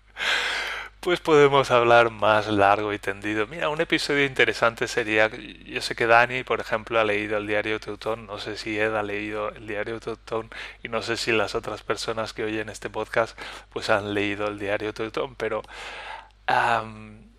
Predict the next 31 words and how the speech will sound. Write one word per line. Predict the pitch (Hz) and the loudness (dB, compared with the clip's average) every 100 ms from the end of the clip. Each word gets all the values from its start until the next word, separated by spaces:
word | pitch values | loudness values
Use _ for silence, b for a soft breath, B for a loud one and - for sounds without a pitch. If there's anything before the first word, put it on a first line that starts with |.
| - | -10
algo | 127 135 143 | -8 -2 0
divertido | 139 131 120 131 131 135 | 2 2 0 -2 0 0
podría | - 104 113 117 113 | 0 0 2 2 2
ser | 123 117 - | -2 -4 -4
que | 123 | -6
me | 113 107 104 | -4 -4 -2
dejarais | 101 - 107 104 107 - | -2 0 0 0 -2 -6
preguntas | - 101 101 104 107 110 104 - - | -8 -8 -8 -8 -2 0 0 -4 -12
acerca | 113 - 113 - 104 | -14 -10 -8 -4 -4
del | 101 101 | -4 -4
Diario | 101 101 104 | -4 -2 -4
Teutón, | - 107 107 110 107 | -6 -8 -4 -4 -4
no | 104 | -8
sé, | - | -6
las | 104 101 - | -6 -8 -8
cosas, | 110 - 110 - | -8 -6 -6 -6
las | 127 | -8
preguntas | - 123 131 139 123 | -4 -4 0 2 2
que | 123 | 0
os | - | -2
han | 120 | -2
surgido | 107 117 - 117 113 | -2 -8 -4 -2 -2
mientras | 107 107 110 104 | -4 -6 -6 -2
leíais | 107 110 110 110 - | -2 -2 -2 -4 -4
el | 110 | -6
<laughs> | |
Diario | - - - 131 120 | -2 0 0 0 -2
Teutón | - 110 104 104 104 | -2 -8 -4 -4 -2
hace | 104 - - | -4 -6 -10
unos | 117 110 - | -10 -6 0
años, | 120 123 131 | 0 0 -10